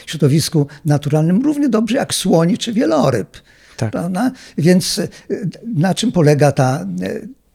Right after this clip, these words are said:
Speaker 1: ten postęp? Postęp pole-, polega na, e, na tym, co jest funkcjonalnie istotne w obiekcie żywym, a to, co jest funkcjonalnie, e, istotne, można rozpoznać tylko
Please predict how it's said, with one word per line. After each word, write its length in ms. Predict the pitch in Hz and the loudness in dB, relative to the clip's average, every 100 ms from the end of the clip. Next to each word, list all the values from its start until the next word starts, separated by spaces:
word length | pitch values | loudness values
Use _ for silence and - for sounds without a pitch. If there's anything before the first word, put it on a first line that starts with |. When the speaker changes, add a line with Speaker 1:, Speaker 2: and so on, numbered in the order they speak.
| _ | _
Speaker 1:
ten 160 | 123 | 0
postęp? 500 | 123 143 - - 117 | 2 0 0 -4 -6
Postęp 320 | - - 262 - | -4 0 0 2
pole-, 260 | 165 208 | 2 2
polega 380 | - 196 233 214 | 0 0 0 2
na, 160 | 190 - - - - | 0 -2 -12 -20 -4
e, 40 | - 175 - - - 143 - | -2 -2 -6 -18 -14 -14 -4
na 180 | 165 175 | 0 2
tym, 200 | 220 170 | 2 0
co 140 | - | 2
jest 380 | 156 190 - - _ _ _ _ | 2 2 0 -8 _ _ _ _
funkcjonalnie 840 | - 185 - - 170 226 226 156 | 0 0 2 -2 2 4 4 4
istotne 600 | 127 107 - 127 - 127 | 4 2 0 -2 -2 -4
w 60 | 110 | -4
obiekcie 840 | 117 139 123 - - _ - 135 | 0 -2 -2 -12 -20 _ -2 0
żywym, 460 | 110 127 110 160 214 - - | 2 2 4 2 0 -4 -6
a 100 | - | -4
to, 140 | - 202 | 0 0
co 100 | 233 | 2
jest 160 | 139 151 185 | 0 -2 -4
funkcjonalnie, 600 | 208 143 175 175 185 175 - _ _ _ - _ | -4 -2 2 2 2 0 -4 _ _ _ -20 _
e, 180 | 156 120 | -4 -4
istotne, 560 | - 127 - 143 190 202 | -4 -2 -2 -2 0 2
można 280 | 170 - | 2 0
rozpoznać 500 | 160 175 - 196 185 - | 0 0 0 0 0 0
tylko 300 | 262 - | -2 0